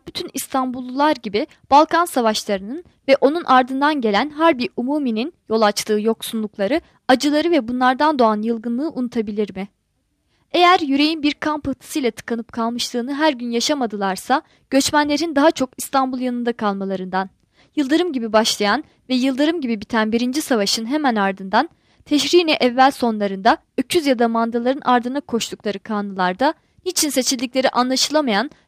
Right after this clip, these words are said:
çamur ve pislik içindeki pılı pırtıları ile yalın ayak Levent kadınlar, küçülmüş kurumuş, onca yokluğun içinde bile temizlenmeye deliler gibi uğraşan yaşlılar,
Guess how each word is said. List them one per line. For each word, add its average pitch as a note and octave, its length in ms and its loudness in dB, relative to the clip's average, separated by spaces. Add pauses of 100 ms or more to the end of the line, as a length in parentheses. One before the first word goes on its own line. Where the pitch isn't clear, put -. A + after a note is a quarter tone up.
çamur D4 320 2
ve C#4 80 2
pislik - 360 -6
içindeki G#3+ 380 -4
pılı C#4+ 260 -4
pırtıları C#4+ 460 -4
ile C#4 260 2 (240)
yalın D4+ 240 0
ayak C4+ 300 4
Levent B3 400 2
kadınlar, F#3+ 520 -2 (340)
küçülmüş F4 420 4
kurumuş, B3 560 -2 (240)
onca D#4 280 6
yokluğun C#4 360 2
içinde C4+ 380 -2
bile G#3 160 -2
temizlenmeye B3 720 0
deliler B3+ 380 2
gibi A3 200 -8
uğraşan G#3+ 480 -2
yaşlılar, G3+ 720 -2